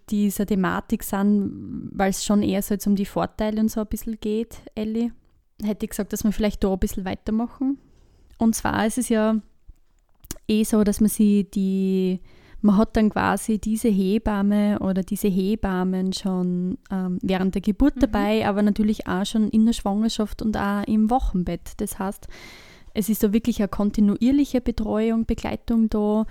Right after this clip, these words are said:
Speaker 1: Und das ist einfach schon eine ganz eine klasse Geschichte, dass man da einfach schon mal Vertrauen aufbauen kann. Ähm, ja, man weiß einfach ganz klar,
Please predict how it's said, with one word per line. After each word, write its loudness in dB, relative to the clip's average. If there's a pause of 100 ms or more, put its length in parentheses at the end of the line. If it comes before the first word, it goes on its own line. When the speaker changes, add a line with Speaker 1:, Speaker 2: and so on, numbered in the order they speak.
(420)
Speaker 1:
Und -6
das 4
ist 2
einfach 0
schon -2
eine -2
ganz -6
eine 0
klasse -4
Geschichte, -4
dass -4
man 0
da 0
einfach -4
schon -4
mal 0
Vertrauen 2
aufbauen 0
kann. -2
Ähm, -2 (580)
ja, 4
man 2
weiß 2
einfach 0
ganz -2
klar, 0